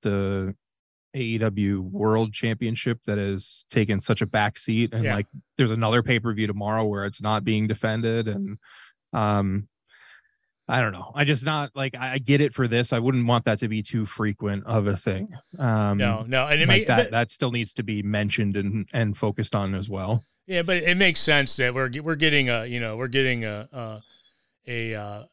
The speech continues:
Speaker 2: a fantasy matchup, you know, with, uh, Bryan Danielson and Zack Sabre Junior, which will probably be the main event, I'm guessing, of the show.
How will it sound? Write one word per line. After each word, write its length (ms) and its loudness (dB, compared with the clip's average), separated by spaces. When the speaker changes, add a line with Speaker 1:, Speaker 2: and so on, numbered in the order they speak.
Speaker 2:
a 540 -14
fantasy 580 2
matchup, 520 -8
you 120 -10
know, 140 -6
with, 260 -8
uh, 140 -8
Bryan 400 -6
Danielson 720 -6
and 100 -10
Zack 280 -6
Sabre 320 -6
Junior, 560 -8
which 260 -12
will 60 -10
probably 320 -4
be 140 -6
the 100 -8
main 200 -8
event, 300 -10
I'm 160 -12
guessing, 380 -8
of 100 -16
the 60 -16
show. 500 -8